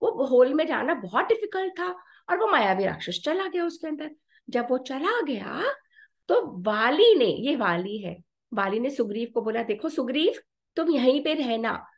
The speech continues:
मैं उस राक्षस के पीछे जा रहा हूँ, मैं इस होल के अंदर चला जाऊंगा, इस होल के अंदर जा रहा हूँ, और तुम यहाँ पे गार्ड करना, तुम यहाँ से हिलना मत, तुम यहीं पे गार्ड करना।" और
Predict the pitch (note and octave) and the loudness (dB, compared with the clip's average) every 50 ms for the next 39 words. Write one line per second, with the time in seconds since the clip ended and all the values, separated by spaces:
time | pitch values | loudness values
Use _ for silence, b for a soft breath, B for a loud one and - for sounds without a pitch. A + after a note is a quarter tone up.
0 | b b b b _ A3+ A3+ A#3+ C4+ E4+ A4+ A#4 G#4 G4 - B3+ A3+ G#3 - - | b b b b _ -6 -4 -2 -2 -2 0 0 -2 -2 -2 -2 -4 -4 -4 -6
1 | C#4+ C#4 - - - - B3+ A3+ - - C4 - A#3 G3 D#3+ E3 F3 E3 - - | -8 -6 -4 -4 -4 -4 -4 -8 -6 -6 -4 -4 -4 -4 -4 -6 -6 -8 -12 -16
2 | - _ _ _ _ _ _ C4 D4 E4+ A4 A4 - - - F#4 G#4 A#4 A#4 A#4 | -18 _ _ _ _ _ _ -2 -2 0 0 0 -2 -2 -2 4 4 6 6 6
3 | B4 A4+ A4 G#4+ A4 A#4+ B4 - A4+ G#4 G#4+ G#4+ F4 G#4 G4+ G4+ F#4+ E4 - - | 6 4 4 2 2 2 0 0 0 0 0 0 -2 -2 0 2 2 2 2 0
4 | - - _ _ _ - G4 F#4 - - D#4+ C#4+ D4 D#4 D#4+ - G4+ - - - | -4 -12 _ _ _ -4 -4 -4 -2 -2 2 2 2 2 2 -2 -4 -4 -2 -2
5 | A#3 A#3 A#3+ D4 D#4+ D4 D4+ D4 B3 A3 A3 A3 G#3+ F#3+ - - - _ _ B | -2 0 0 0 -2 0 -2 -4 -4 -4 -4 -4 -6 -6 -8 -8 -10 _ _ B
6 | B B B B B B B - C4+ C4 C4 C4 - - A4+ B4 A4 F4+ D#4 F4 | B B B B B B B -4 -4 -4 -4 -2 2 4 6 6 6 4 2 2
7 | B4+ - - _ - C4 B3+ C#4+ C#4 C#4 G#4 F#4+ B3+ G#3 A#3+ A3 A3 A#3 C#4+ C#4 | 0 -2 -10 _ -4 -2 0 0 0 0 -2 -4 -2 -4 -4 -2 2 4 4 4
8 | - - - A#3+ G3 F#3+ G3 - - - - _ _ _ _ _ - D4+ D#4 C#4+ | 4 4 0 0 0 0 -4 -6 -8 -8 -12 _ _ _ _ _ -4 -2 0 0
9 | C4 D4 D4 A4 E4+ C#4+ B3+ A3+ A3 A3 B3+ D4 F#4 F4+ F4+ D#4 - - _ - | 0 0 0 -2 2 2 2 2 4 2 2 2 4 4 4 2 2 -2 _ -20
10 | _ _ _ _ _ _ _ _ _ - D#4 D#4 D#4+ C4+ A3+ A3+ G#3 B3+ C#4+ C#4+ | _ _ _ _ _ _ _ _ _ -6 -4 -2 -2 -2 -2 -2 -2 -4 -4 -2
11 | C#4+ E4 C#4+ C#4 C4+ A#3+ A3 A#3 C4 B3+ C4+ - A#3+ A3 G#3 G#3+ A3+ A3 G3 - | -4 -4 -2 -2 0 0 2 2 2 0 -2 -4 -6 -4 -4 -4 -2 -2 -4 -4
12 | B B B B B B B _ _ - C#4 D4+ D4 E4+ - | B B B B B B B _ _ 0 2 2 2 -2 -6